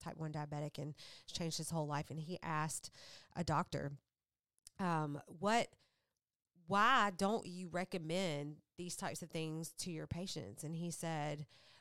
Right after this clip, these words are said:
"Oh, 'cause we just don't think they'll do it.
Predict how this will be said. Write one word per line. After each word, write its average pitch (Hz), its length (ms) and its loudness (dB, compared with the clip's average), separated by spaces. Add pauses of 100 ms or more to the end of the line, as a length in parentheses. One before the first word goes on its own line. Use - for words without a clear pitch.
(120)
"Oh, 208 160 4
'cause 196 260 -6 (840)
we 214 80 -2
just 202 160 0
don't 170 140 0
think 202 160 -2
they'll 156 100 0
do 156 220 2
it. - 240 -2